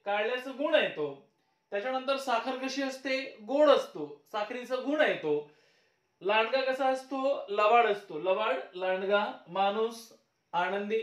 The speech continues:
आनंदी माणूस, बिकट वाट, सुंदर मुलगी. तर हे जे या ठिकाणी उदाहरण दिलेलं आहे,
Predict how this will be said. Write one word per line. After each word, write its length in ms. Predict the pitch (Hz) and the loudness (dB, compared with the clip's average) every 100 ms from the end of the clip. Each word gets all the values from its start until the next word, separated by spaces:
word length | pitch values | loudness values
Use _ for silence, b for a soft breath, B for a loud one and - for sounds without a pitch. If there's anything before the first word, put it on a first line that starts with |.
| - | -2
आनंदी 360 | 175 190 202 214 | -4 -4 -2 0
माणूस, 480 | 208 202 226 - - | 2 2 -2 -8 -16
बिकट 480 | 156 180 - 202 190 | -10 -8 -2 -4 -2
वाट, 460 | 175 185 208 - - | 0 4 2 0 -14
सुंदर 400 | 175 175 185 185 | -16 -6 -4 -4
मुलगी. 380 | 180 151 139 117 B B B B - | -4 -6 -6 -12 B B B B -2
तर 100 | 226 | 0
हे 240 | 233 262 | 2 2
जे 140 | 277 302 | 2 4
या 100 | 262 | 4
ठिकाणी 380 | 254 262 262 240 | 2 -6 -6 -2
उदाहरण 340 | 233 233 226 | 0 0 -2
दिलेलं 320 | 226 226 226 | -4 -2 4
आहे, 300 | 214 208 220 | 4 4 -8